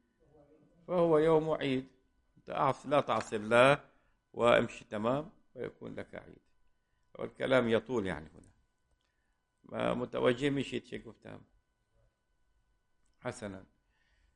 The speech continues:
فهذه النقطتان أشرنا إليهما. نهاية شهر رجب وأهمية الصيام فيه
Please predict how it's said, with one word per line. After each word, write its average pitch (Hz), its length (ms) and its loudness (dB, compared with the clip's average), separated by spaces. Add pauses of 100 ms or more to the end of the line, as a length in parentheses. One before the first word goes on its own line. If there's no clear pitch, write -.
(840)
فهذه 131 300 2
النقطتان 120 760 0
أشرنا 104 480 -4
إليهما. 92 640 -6 (1400)
نهاية 104 400 2 (120)
شهر 104 300 -2
رجب 131 460 4 (160)
وأهمية 101 560 0
الصيام 95 460 -2
فيه 135 380 -12